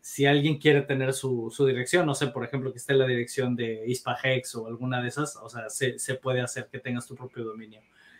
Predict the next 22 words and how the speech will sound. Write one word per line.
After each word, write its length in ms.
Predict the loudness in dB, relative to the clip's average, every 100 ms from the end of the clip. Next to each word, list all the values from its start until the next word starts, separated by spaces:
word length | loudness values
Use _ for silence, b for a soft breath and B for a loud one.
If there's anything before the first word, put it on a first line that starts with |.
| b b _
Eh, 240 | -10 -10 -10 -18 -20 -20 _ _ _ _ _ _ _ _ _ _ _ _ _ _ _ 2
aquí, 420 | 2 2 4 6
eh, 380 | 6 0 -4 -2
con, 640 | 0 2 2 -2 -6 -4
con 220 | -2 0
Pulse 300 | 4 4 6 2
Chain. 180 | 0 -2 b b b b b b _ _
Eh, 520 | 0 2 2 2 4
luego, 380 | 6 6 6 6
¿qué 120 | 4
otra 180 | 2 4
cosa 240 | 2 0 2
tenía 240 | 2 4
por 120 | 2
aquí? 520 | 0 -2 0 2 4 2
Pues, 220 | 2 2 6
bueno, 280 | 8 10 10
el, 360 | 10 8 4 -4 _ _
el 240 | 2 4 8
burn 460 | 10 10 8 2 -14 _ _ _
de 580 | -2 2 4 4 2 6
PulseX 800 | 8 8 10 8 8 -2 -8